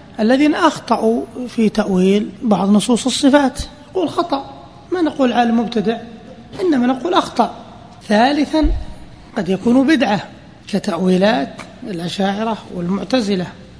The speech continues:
رابعًا، قد يكون كفرًا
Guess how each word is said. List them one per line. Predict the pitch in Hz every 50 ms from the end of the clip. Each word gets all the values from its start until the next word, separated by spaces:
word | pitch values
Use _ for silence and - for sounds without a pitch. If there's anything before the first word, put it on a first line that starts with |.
| - - - -
رابعًا، | 214 247 311 339 330 294 294 277 254 277 294 294 330 - - - - - - - -
قد | - 214 175 185
يكون | 202 185 - 214 214 214 202 202 196 208 - - - - - - - -
كفرًا | 254 240 - - - 247 226 240 240 214 175 147